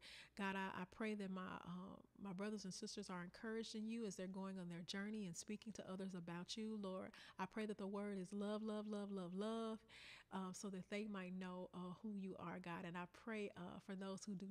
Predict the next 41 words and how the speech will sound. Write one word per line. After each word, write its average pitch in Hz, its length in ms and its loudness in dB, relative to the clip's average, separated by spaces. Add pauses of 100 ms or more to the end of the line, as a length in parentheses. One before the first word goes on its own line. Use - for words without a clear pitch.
not 180 260 -2
know 220 160 0
you, 233 260 2 (420)
uh, 180 280 0
I, 180 180 0 (180)
I 180 120 0 (120)
pray 220 140 0
that 196 160 -2
they 202 300 2
realize 202 540 2
that 175 140 -4
the 180 100 -4 (100)
only 226 180 0
thing 233 200 0
they 220 120 2
need 214 180 0
to 208 80 0
do 185 180 0
is 175 100 -4
confess 190 420 -4
that - 180 -4
they 175 160 0
are 165 100 -2
sinners, 233 540 -2 (480)
and 190 100 4
they 196 80 6
need 190 200 2
to 185 100 -2
believe 196 540 2
that 180 140 0
you 226 540 2 (420)
died 202 300 4
on 226 120 -2
the 240 60 -2
cross 190 480 0
for 196 80 -2
our 185 200 0
sins 185 380 -4
and 175 180 -2
rose 175 360 -2
again. 170 460 -6